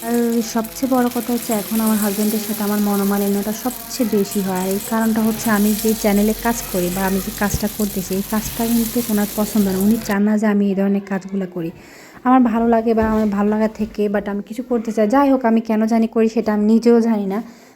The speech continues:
তবে আমি এই কাজগুলা করি, কিন্তু উনি চান না যে মানে এই কাজগুলো আমি করি। এখানে যখন থেকে উনি দেখলো যে আমার এই কাজগুলোর প্রতি আগ্রহ বেশি বা আমি এই কাজগুলো করতেছি, তখন যেন আমার ভালো কথাগুলো ওনার কাছে খারাপ লাগে, ভালো কাজগুলো ওনার কাছে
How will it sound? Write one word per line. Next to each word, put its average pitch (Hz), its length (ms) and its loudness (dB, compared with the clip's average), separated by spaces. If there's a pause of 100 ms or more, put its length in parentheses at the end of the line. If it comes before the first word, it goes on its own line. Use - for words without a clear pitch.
তবে 277 120 -4
আমি 262 180 4
এই 262 40 2
কাজগুলা 220 500 0
করি, 196 220 -4
কিন্তু 226 260 -2
উনি 220 200 2
চান 226 240 -4
না 214 140 0
যে 226 300 2
মানে 208 140 0
এই 208 80 0
কাজগুলো 202 400 -2
আমি 196 140 0
করি। 190 220 -2
এখানে 254 580 2
যখন 220 400 2
থেকে 254 260 -2
উনি 220 320 4
দেখলো 202 400 -2
যে 202 140 -2
আমার 196 300 0
এই 196 80 0
কাজগুলোর 196 420 -2
প্রতি 196 240 -4
আগ্রহ 190 360 0
বেশি 196 240 0
বা 196 100 0
আমি 190 140 2
এই 190 140 0
কাজগুলো 208 360 2
করতেছি, 214 460 -6 (480)
তখন 247 320 4
যেন 262 180 4
আমার 233 220 4
ভালো 220 300 2
কথাগুলো 226 560 0
ওনার 208 180 -2
কাছে 214 200 -8
খারাপ 202 360 -4
লাগে, 196 200 -2
ভালো 202 220 0
কাজগুলো 214 540 2
ওনার 208 220 0
কাছে 214 380 -2